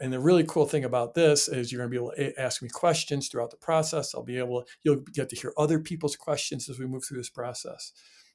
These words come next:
and it's gonna be amazing. So look for that next video, and, uh, peace out. And so that's sort of the flavor of the launch.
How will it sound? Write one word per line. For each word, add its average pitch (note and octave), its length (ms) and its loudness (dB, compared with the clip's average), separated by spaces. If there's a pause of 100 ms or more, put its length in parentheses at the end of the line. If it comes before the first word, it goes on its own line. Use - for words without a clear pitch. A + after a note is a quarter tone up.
and C3+ 140 -2
it's A#2+ 100 -6
gonna A#2+ 220 -4
be A#2 160 -4
amazing. A2+ 500 -8 (320)
So A#2+ 300 2
look D3+ 240 4
for D3 140 2
that C3 200 0
next C3 280 -4
video, B2 560 0 (280)
and, A2 440 -10
uh, A2 180 -8 (100)
peace - 240 -8
out. G2 220 -8 (1040)
And D3+ 160 0
so D3+ 380 0
that's F#3+ 360 0
sort A3 240 0
of G#3 60 -2
the D#3 80 4
flavor D#3 600 4
of A#2 140 -4
the A2+ 80 -4
launch. A#2+ 460 2